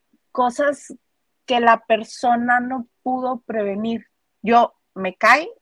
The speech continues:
que si fuera pa-, es que neces-, quiere realmente, este, hacer algo diferente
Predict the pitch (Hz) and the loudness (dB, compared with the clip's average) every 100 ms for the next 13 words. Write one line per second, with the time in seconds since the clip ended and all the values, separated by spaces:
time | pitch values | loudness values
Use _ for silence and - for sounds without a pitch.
0 | _ _ _ _ _ _ _ _ _ _ | _ _ _ _ _ _ _ _ _ _
1 | _ _ _ _ 294 - 240 240 240 - | _ _ _ _ _ -4 -4 -2 -6 -2
2 | 240 240 247 233 - 220 233 - 285 262 | 2 4 4 2 -2 -4 -6 -8 -8 -6
3 | 240 - _ - 220 - 240 233 262 262 | -8 -12 _ -14 -14 -2 0 4 4 6
4 | 233 233 233 247 240 233 240 226 220 208 | 8 8 6 0 -6 -8 -6 -4 -6 -8
5 | - 196 180 - 208 - 220 220 208 208 | -10 -8 -4 -6 -6 -4 2 4 2 0
6 | 240 233 - 175 208 214 240 254 254 | -8 -8 -8 -4 -2 -4 -6 -6 -6